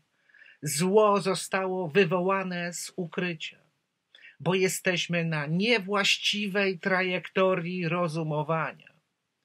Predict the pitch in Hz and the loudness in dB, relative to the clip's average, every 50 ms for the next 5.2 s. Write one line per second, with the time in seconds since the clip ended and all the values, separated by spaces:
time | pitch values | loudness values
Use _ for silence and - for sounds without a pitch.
0 | _ - - - - - 160 156 170 185 185 175 170 160 151 - 143 143 139 135 | _ -20 -20 -8 0 0 2 4 4 4 4 4 2 0 -4 -4 -4 -6 -8 -8
1 | 151 - - 147 135 135 - - - 170 165 156 - 135 127 110 _ - - 175 | -6 -2 -2 0 0 0 -2 -2 0 0 -2 -2 -4 -6 -10 -10 _ -6 -2 0
2 | 160 147 151 151 151 - - - - _ - - - - - - 156 156 - 160 | 0 0 -2 -6 -10 -12 -16 -16 -18 _ -20 -20 -20 -12 -4 -2 -2 0 0 -2
3 | 151 151 156 - - - 143 - - - - - 139 135 135 - - 131 123 113 | -2 -2 -2 -2 2 2 2 2 0 -4 -4 -4 -4 -6 -6 -8 -10 -8 -6 -6
4 | 104 104 98 101 104 98 _ _ - - - 160 147 156 160 143 143 170 170 151 | -6 -8 -12 -12 -14 -14 _ _ -12 -6 -2 -2 0 0 0 -2 0 -2 -6 -6
5 | - - - | -8 -12 -20